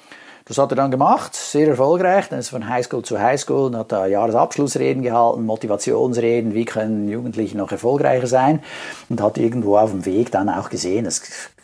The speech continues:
dasselbe findet für Erwachsene statt und hat sich dahin entwickelt. Und unterdessen hat er ein erfolgreiches Unternehmen, da, mit dem er entsprechend auch Reden anbietet, als Speaker unterwegs ist. Er sagt, jede Veränderung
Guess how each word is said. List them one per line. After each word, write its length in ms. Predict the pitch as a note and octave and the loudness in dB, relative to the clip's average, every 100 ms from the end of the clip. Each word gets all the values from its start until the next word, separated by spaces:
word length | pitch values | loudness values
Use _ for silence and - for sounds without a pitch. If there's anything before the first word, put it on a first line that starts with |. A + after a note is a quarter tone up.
| - | -14
dasselbe 440 | F#2+ - F#2 A2 G2+ | -6 -2 0 0 0
findet 360 | G#2+ G2 F#2+ | -2 -2 -6
für 180 | - F2+ | -6 -4
Erwachsene 600 | F2+ D#2+ G#2+ - D3+ C3+ | -2 0 0 -2 -2 -2
statt 500 | C#3 D3 D#3 - - - - - - - - | 0 2 4 2 -6 -16 -16 -16 -16 -18 -10
und 160 | G#2+ | -4
hat 160 | G2 G#2 | -2 -2
sich 160 | A2+ - | -2 0
dahin 420 | E2 G2 F#2 B2+ | 0 0 2 2
entwickelt. 800 | B2 A#2+ C3 - A#2+ - - - | 4 4 2 4 2 0 -10 -12
Und 120 | - | -10
unterdessen 480 | - - - F#2 - | -8 -4 -2 0 0
hat 140 | F2 F#2 | 0 0
er 60 | |
ein 160 | E2+ D#2+ | 0 0
erfolgreiches 680 | - E2 F2+ E2+ E2 - | 0 0 2 0 0 0
Unternehmen, 640 | E2 D2+ D#2+ D2+ G2 G#2+ G#2+ - - - - - | -2 -2 -4 0 2 0 -2 -10 -14 -14 -16 -6
da, 400 | - D#2 D#2+ E2+ - - - - D#2+ E2 - - - | 0 2 2 0 -4 -10 -12 -8 -8 -8 -10 -16 -8
mit 220 | F#2 D#2+ | -6 0
dem 200 | F2 E2 | 0 2
er 180 | F2 E2 - - - - - | 2 0 -4 -8 -12 -16 -10
entsprechend 520 | F2 - E2 - D#2+ | -8 -4 -4 -2 -2
auch 260 | F2 G2+ F2+ | -2 -2 0
Reden 480 | F#2+ A#2+ B2 A2+ | 2 2 2 0
anbietet, 720 | A2 G#2+ D3 C#3+ C#3 C#3+ - - | 2 2 2 2 2 0 0 -6
als 160 | - | -4
Speaker 400 | - F2+ - - | -2 -4 -4 -6
unterwegs 420 | D#2 - - - | -8 -8 -10 -8
ist. 300 | - - - - _ _ _ _ _ - - | -10 -12 -16 -20 _ _ _ _ _ -8 0
Er 100 | C3+ | 4
sagt, 220 | D3 C#3 | 4 4
jede 340 | E3+ G3+ G#3 | 4 6 4
Veränderung 600 | E3+ F#3 G#3 G#3 D#3+ F#2+ | 4 2 4 4 2 0